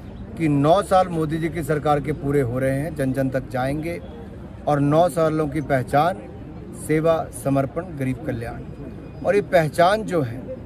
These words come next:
ये गरीबों के काम की करने की, गरीबों के कल्याण करने की। मोदी जी ने पहले दिन कहा था कि मेरी सरकार गरीब की, वंचित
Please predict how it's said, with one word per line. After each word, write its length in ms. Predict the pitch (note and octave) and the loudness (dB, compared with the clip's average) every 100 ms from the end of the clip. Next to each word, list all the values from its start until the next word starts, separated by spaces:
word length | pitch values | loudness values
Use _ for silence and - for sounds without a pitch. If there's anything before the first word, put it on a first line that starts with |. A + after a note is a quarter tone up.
| - - - - C#3+ | -14 -12 -12 -8 -6
ये 80 | |
गरीबों 400 | C3 D#3 E3+ G3+ | 0 2 4 2
के 120 | G#3 F#3+ | 2 0
काम 260 | E3 D3+ | 2 2
की 140 | G3 C#3+ | 0 -2
करने 340 | C#3+ C3 C3 | 0 0 0
की, 160 | B2+ D#3+ | -2 -4
गरीबों 320 | D#3 D3 C#3 | -2 -2 -2
के 100 | C#3+ | -4
कल्याण 380 | C#3 D3+ C#3+ E3 | -4 0 2 0
करने 300 | D#3+ D3 C#3+ | -2 -2 -2
की। 160 | - F#3+ | -4 -4
मोदी 340 | C#3+ C#3 D3 | -2 -2 -4
जी 100 | E3 | -6
ने 100 | F3+ | -2
पहले 300 | F3+ D#3+ E3 | 0 2 2
दिन 180 | F#3 F#3 | 0 -2
कहा 220 | E3 C3+ | 0 0
था 200 | A#2+ A#2 A2+ A2 - - - - | 0 -8 -10 -12 -12 -12 -12 -4
कि 80 | D3+ | 2
मेरी 260 | D#3+ F#3 | 4 2
सरकार 400 | E3 E3+ D#3 F3 | 2 2 4 4
गरीब 340 | D#3+ D3 D#3+ - | 4 2 0 -2
की, 80 | F3 | -4
वंचित 380 | D#3 D3+ C#3+ | 0 0 -2